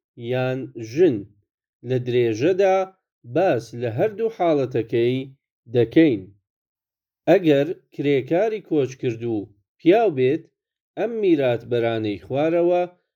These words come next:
مافی وەرگرتنی مووچەیان هەیە. یەکەم، هاوسەری هەمیشەیی کرێکاری کۆچکردوو. شوکردنەوەی هاوسەر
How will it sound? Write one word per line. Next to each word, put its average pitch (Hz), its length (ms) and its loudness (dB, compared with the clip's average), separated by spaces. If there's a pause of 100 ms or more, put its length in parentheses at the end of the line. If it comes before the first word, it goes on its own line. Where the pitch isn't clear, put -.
(120)
مافی 127 460 -2
وەرگرتنی 117 760 -4
مووچەیان 143 720 0 (420)
هەیە. 131 300 4 (800)
یەکەم، 139 480 2 (560)
هاوسەری 139 720 0
هەمیشەیی 131 840 -2 (320)
کرێکاری 131 760 0 (120)
کۆچکردوو. 120 840 -2 (540)
شوکردنەوەی 143 960 0
هاوسەر 131 520 -2